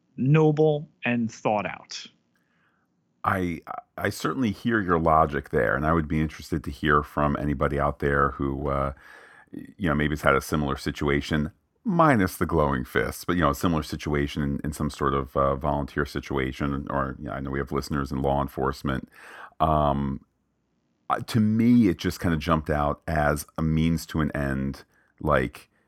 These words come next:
Speaker 2: they kinda threw away, you know, "Oh, the police only come once a month, but we have this thing today that we need for the story today."
Speaker 1: Well, I
Speaker 2: If
Speaker 1: think, too,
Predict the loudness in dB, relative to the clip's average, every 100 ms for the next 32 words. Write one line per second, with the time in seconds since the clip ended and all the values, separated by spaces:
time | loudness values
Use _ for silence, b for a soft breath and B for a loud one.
0 | _ _ _ _ _ -8 2 4 4 2
1 | 2 2 4 6 6 6 2 -4 -4 -4
2 | -4 -4 -2 -2 0 -2 0 0 2 2
3 | 0 0 2 2 0 -8 b 4 6 6
4 | 2 4 4 4 -4 -2 2 4 4 2
5 | 4 6 6 2 0 0 2 2 0 -6
6 | -6 -4 2 2 2 -2 -2 -2 -4 -10
7 | b b b b b b 2 4 4 2
8 | 0 -2 -8 2 4 4 2 -2 -4